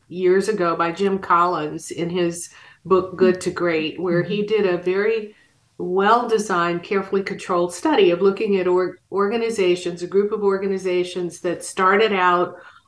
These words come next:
Speaker 1: all of them kind of in the middle of the pack as good organizations, and then tracked them for many, many years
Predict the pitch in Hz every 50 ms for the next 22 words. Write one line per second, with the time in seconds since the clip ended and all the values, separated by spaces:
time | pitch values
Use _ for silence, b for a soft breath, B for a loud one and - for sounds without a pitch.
0 | B _ - 185 196 202 214 220 208 202 214 208 202 202 - 202 190 196 190 185
1 | 190 190 180 180 185 180 185 185 190 190 196 202 196 - 170 160 160 160 156 -
2 | - 156 170 165 156 156 180 165 147 185 185 190 185 160 - - 185 180 180 185
3 | 175 175 170 - 196 202 214 226 - - 175 165 160 165 - - B B B B
4 | B B 196 190 190 196 202 196 196 196 - - 233 233 247 277 294 277 247 208
5 | 202 196 180 170 170 175 175 175 - - 190 185 180 175 175 - - - 196 202
6 | 202 208 226 233 240 226 214 202 196 190 190 185 185 185 196 208 202 185 175 165
7 | 165 165 165 -